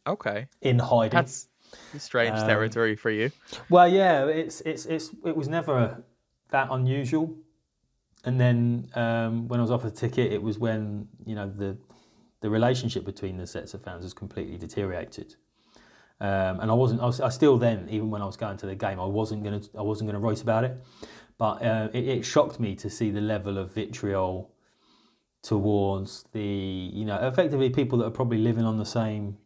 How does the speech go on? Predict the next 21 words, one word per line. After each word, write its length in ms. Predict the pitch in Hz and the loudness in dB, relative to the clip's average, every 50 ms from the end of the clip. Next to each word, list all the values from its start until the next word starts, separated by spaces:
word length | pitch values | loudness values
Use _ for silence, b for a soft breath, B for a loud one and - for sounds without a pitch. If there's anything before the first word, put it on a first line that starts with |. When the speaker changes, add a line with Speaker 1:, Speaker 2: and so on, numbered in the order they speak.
| _ _ _ | _ _ _
Speaker 2:
roads, 600 | - 123 123 135 135 135 131 131 131 120 120 - | -6 -2 2 2 4 4 2 2 0 0 -2 -2
are 100 | 123 113 | -2 -2
in 100 | 107 104 | -2 -4
the 60 | 104 101 | -6 -6
same 300 | - 107 98 95 98 98 | -8 -8 -10 -10 -12 -10
family 500 | - - 123 117 120 117 117 113 110 110 | -4 -2 0 0 0 0 0 0 0 0
as 160 | 107 107 107 | -2 -4 -4
them. 440 | - 107 110 107 107 104 104 104 98 | -4 -4 -4 -2 -4 -4 -6 -6 -6
And, 340 | 95 92 90 90 90 - _ b b b b b b b b b | -8 -8 -10 -12 -14 -18 _ b b b b b b b b b
um, 320 | 104 104 101 101 98 101 | -2 0 0 0 -2 -2
so 140 | 104 - 113 | -2 0 0
I 20 | 110 | 0
decided 340 | 113 117 127 123 117 107 | 2 2 4 4 4 2
to 80 | - - | 0 -4
include 400 | 101 101 - - 120 117 110 101 | -6 -6 -4 0 0 2 2 0
it 100 | 104 - | -2 -4
as 120 | 107 101 | -4 -2
almost 320 | 127 139 131 120 107 - - | 0 2 2 2 0 0 -4
a 40 | 98 | -8
closing 380 | - 113 101 98 92 95 95 92 | -6 -6 -6 -6 -6 -8 -8 -8
chapter. 440 | - - 78 - - - 90 95 | -8 -10 -10 -10 -12 -12 -12 -14